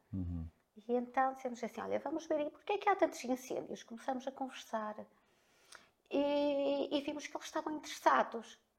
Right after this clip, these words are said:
Speaker 2: Então, fomos para a floresta, para os incêndios, começamos a desenvolver o tema. Primeiro, eh, fizemos um bilhetinho para casa,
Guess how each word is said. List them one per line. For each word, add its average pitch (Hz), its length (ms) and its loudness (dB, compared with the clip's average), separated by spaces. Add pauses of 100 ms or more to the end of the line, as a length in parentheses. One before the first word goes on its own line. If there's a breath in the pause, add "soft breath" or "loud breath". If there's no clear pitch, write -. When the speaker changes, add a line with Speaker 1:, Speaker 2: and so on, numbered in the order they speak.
(140)
Speaker 2:
Então, 381 340 0 (160)
fomos - 280 -4
para - 180 0
a - 40 -2
floresta, - 640 2
para 254 200 -2
os 214 100 -6
incêndios, 240 720 -2
começamos 247 560 -8
a 127 60 -2
desenvolver 240 720 0 (360 loud breath)
o 226 60 -2
tema. 196 360 2
Primeiro, 208 840 6 (400 loud breath)
eh, 196 180 2
fizemos 196 640 4
um 208 100 0
bilhetinho 185 500 -2
para 202 220 -2
casa, 254 560 6